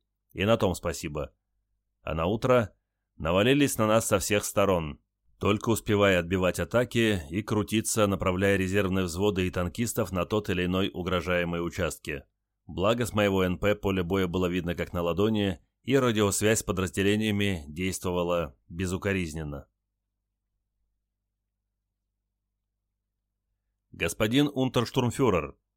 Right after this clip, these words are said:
у меня что-то есть. Я отмечаю слабый сигнал, но он находится совсем в другой стороне». «Покажи». «Вот, пожалуйста, сигнал идет слева по курсу».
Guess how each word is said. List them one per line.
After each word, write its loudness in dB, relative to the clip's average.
у -8
меня 2
что-то -2
есть. -2
Я 2
отмечаю 2
слабый 2
сигнал, 0
но 4
он 4
находится 0
совсем 0
в -6
другой -2
стороне». -2
«Покажи». -2
«Вот, 0
пожалуйста, 2
сигнал 0
идет 0
слева 0
по -2
курсу». -6